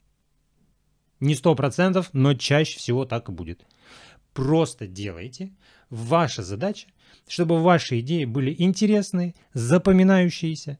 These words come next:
вызывали эмоции и качали. Так что первое — это идея. Второе — подбор инструментов.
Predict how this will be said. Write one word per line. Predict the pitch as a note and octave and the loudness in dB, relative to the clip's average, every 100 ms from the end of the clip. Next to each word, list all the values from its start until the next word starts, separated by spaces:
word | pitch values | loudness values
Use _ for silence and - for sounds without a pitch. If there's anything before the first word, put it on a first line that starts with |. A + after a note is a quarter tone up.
| _ | _
вызывали | C3 C3+ C3+ D3+ D3 B2+ C#3+ | -4 0 2 4 4 4 4
эмоции | F#3 G3 - D3+ | 4 2 -2 -8
и | - E3+ | -2 0
качали. | C3 - F2+ E2 D#2 - - | 0 -2 -6 -12 -14 -14 0
Так | B3 B2+ | 2 2
что | - C3 - _ | 2 0 0 _
первое — | - F#3 D#3 D#3+ G3+ G3+ _ _ | 6 8 8 6 2 -2 _ _
это | D#3+ E3 E3+ D#3+ _ _ - | -4 -2 -4 -10 _ _ -4
идея. | E3+ C3+ C3 F2 - - - - - - | -2 2 0 -2 -10 -20 -20 -20 -20 -20
Второе — | - C3+ C#3+ D3+ F#2+ - _ _ _ _ _ _ _ | -6 2 4 4 2 -6 _ _ _ _ _ _ _
подбор | - A2+ G2 G2+ C#3 E3+ - | -4 -4 -2 4 4 2 -2
инструментов. | B2+ - - G#2+ F#2+ - - | -2 -2 -2 -2 -2 -8 -18